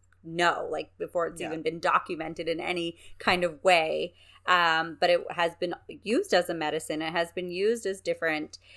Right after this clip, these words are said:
Speaker 1: as part of cultural, like, practices, and, but for different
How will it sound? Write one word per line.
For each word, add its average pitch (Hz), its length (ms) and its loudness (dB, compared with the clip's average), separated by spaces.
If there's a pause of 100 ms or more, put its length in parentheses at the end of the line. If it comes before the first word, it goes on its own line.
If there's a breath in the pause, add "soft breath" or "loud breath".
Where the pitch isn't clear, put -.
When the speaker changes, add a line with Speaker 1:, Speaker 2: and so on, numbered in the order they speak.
(140 soft breath)
Speaker 1:
as 196 160 2
part 180 240 2
of 175 100 -4
cultural, 160 580 0
like, 156 280 -2
practices, 175 1040 0 (840)
and, 170 800 -2
but - 200 4
for 233 100 4
different 202 600 2